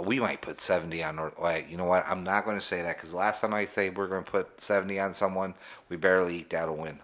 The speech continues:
We're gonna take on Northwestern and we're gonna see what happens. But guys,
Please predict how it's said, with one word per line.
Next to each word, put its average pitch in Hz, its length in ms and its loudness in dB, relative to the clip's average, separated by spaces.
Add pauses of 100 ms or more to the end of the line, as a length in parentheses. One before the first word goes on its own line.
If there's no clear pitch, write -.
We're 95 120 -4
gonna 104 160 2
take 98 240 -2
on 95 140 2
Northwestern 87 560 0
and 85 80 -6
we're 82 120 -4
gonna 82 140 -4
see 82 160 -4
what 80 120 -4
happens. - 440 -10 (420)
But 76 180 -8
guys, 78 540 6